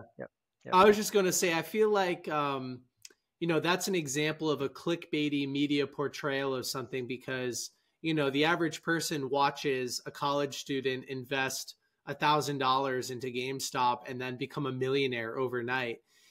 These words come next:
Speaker 2: And what you're saying is, in the very beginning, you should invest in index funds, low-cost index funds. That's not sexy. It's not fun. It's not picking an individual lottery ticket,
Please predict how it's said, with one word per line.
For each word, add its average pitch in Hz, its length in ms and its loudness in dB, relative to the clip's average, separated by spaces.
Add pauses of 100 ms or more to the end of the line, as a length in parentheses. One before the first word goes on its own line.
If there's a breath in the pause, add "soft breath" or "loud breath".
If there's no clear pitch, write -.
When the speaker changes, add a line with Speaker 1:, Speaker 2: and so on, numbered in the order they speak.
(120 soft breath)
Speaker 2:
And 156 260 0
what 170 220 2
you're 190 200 6
saying 180 420 0
is, 143 400 0 (420)
in 175 120 2
the 170 100 6
very 190 240 8
beginning, 170 480 2
you 156 80 2
should 147 220 -4
invest 143 480 -2
in 135 100 -4
index 135 500 -6
funds, 107 300 -10
low-cost 135 540 0
index 117 420 -4
funds. - 480 -8 (480)
That's 165 260 0
not 190 240 4
sexy. 185 640 0 (100)
It's 156 280 -2
not 180 200 2
fun. 165 580 0 (120)
It's 151 220 -2
not 180 260 0
picking 180 560 0
an 165 140 0
individual 160 560 2
lottery 147 440 2
ticket, 131 500 -6